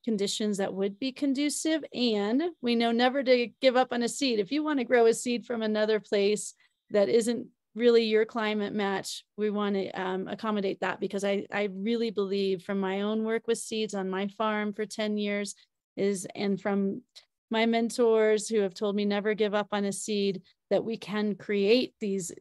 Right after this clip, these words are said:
conditions as well. Sometimes, especially, like, think about medicinal seeds. Um, I think we need to be thinking that way. And with changing, changes in climate conditions and just all conditions on this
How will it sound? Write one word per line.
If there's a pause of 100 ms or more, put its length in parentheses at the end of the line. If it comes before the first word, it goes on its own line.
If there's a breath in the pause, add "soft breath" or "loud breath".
(140)
conditions
as
well.
Sometimes,
especially,
like,
think
about
medicinal
seeds. (480 soft breath)
Um,
I
think
we
need
to
be
thinking
that
way.
And
with
changing,
changes
in
climate
conditions
and
just
all
conditions
on
this